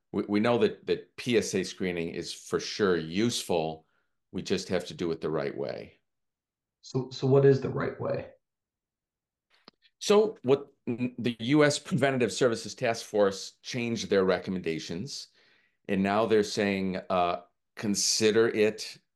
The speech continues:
Speaker 1: you know, between age, like, age fifty-five to sixty-nine, uh,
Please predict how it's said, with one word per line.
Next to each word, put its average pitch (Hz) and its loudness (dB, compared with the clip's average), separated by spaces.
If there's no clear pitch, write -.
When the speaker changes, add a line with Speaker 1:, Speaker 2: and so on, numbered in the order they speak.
Speaker 1:
you 101 -4
know, 95 0
between 98 -4
age, 90 -6
like, 85 -4
age 87 -2
fifty-five 90 -2
to - -14
sixty-nine, 95 -6
uh, 90 -2